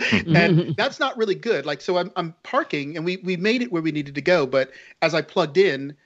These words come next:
Speaker 1: that first ten percent was very slow. So again, you wanna arrive at around ten percent 'cause that's your sweet spot for your low end. You get the fastest charging speed no matter what charger you're plugging into. And then you start to slow down around eighty. So if you know that you can unplug at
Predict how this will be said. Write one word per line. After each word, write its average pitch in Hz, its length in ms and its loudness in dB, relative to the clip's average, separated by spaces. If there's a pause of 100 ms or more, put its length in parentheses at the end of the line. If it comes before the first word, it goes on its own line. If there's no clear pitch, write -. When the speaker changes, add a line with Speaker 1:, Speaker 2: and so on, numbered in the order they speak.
(220)
Speaker 1:
that - 240 -4
first 165 220 -6
ten 170 160 -6
percent 151 260 -8
was 127 140 -6
very 131 180 0
slow. 127 440 0
So 143 420 2 (260)
again, 147 400 4
you 147 140 -6
wanna 165 220 -2 (100)
arrive 156 360 2
at 143 80 -2
around 147 300 -2
ten 156 180 -4
percent 160 400 -2
'cause 127 120 -12
that's 147 200 0
your 139 80 -8
sweet - 280 -4
spot 160 340 0
for 151 80 0
your 131 180 -2
low 143 220 2
end. 190 240 2 (240)
You 151 100 0
get 151 140 0
the 151 80 -6
fastest 151 500 -2
charging 139 320 0
speed 135 320 -4
no 139 200 -4
matter 139 180 0
what - 200 -2
charger 135 280 2
you're 131 100 -2
plugging 135 300 0
into. 131 420 -4 (320)
And 151 140 2
then 147 220 0 (160)
you 143 160 -4
start 147 240 0
to - 80 -12
slow 143 180 0
down 139 180 -2
around 135 220 -6
eighty. 147 240 0
So 143 140 -2
if 139 100 -2
you 202 100 2
know 190 200 6
that 160 200 2
you 151 140 -4
can 143 140 -2
unplug 147 380 0
at - 120 -6